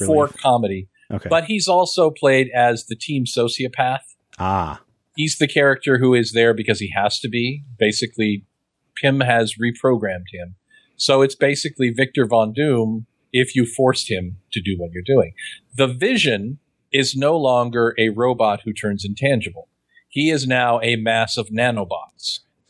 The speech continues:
Speaker 1: So in this issue, he transforms into
Speaker 2: Oh,
Speaker 1: a
Speaker 2: that's kinda
Speaker 1: hydro-
Speaker 2: cool.
Speaker 1: No, it's not.
Speaker 2: Oh, well,
Speaker 1: He
Speaker 2: I guess, yeah, if he
Speaker 1: transforms
Speaker 2: transforms
Speaker 1: into a
Speaker 2: into hydrofoil.
Speaker 1: hydrofoil. And he, he,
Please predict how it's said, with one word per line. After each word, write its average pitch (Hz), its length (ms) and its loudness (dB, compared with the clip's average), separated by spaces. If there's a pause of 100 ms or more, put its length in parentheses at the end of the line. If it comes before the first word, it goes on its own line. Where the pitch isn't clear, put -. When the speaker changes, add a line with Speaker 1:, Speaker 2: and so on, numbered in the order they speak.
(680)
Speaker 1:
So 135 240 2
in 147 120 2
this 143 200 2
issue, 139 300 0
he 120 160 -4
transforms 127 720 0
into 113 140 2
Speaker 2:
Oh, 139 40 4
Speaker 1:
a - 40 4
Speaker 2:
that's - 120 0
kinda 160 120 2
Speaker 1:
hydro- - 120 -6
Speaker 2:
cool. 95 260 -2 (680)
Speaker 1:
No, 90 220 -14
it's - 140 -18
not. 120 180 -14 (380)
Speaker 2:
Oh, 143 120 0
well, 120 140 2
Speaker 1:
He - 20 2
Speaker 2:
I 127 40 0
guess, 160 220 2
yeah, 131 100 0
if 104 60 -2
he 101 80 2
Speaker 1:
transforms 92 60 0 (220)
Speaker 2:
transforms 139 300 0
Speaker 1:
into 87 120 -4
a 139 60 0
Speaker 2:
into 92 140 -2
hydrofoil. 131 260 -2
Speaker 1:
hydrofoil. 92 340 0 (560)
And 127 220 0
he, 139 260 -6
he, 143 480 -4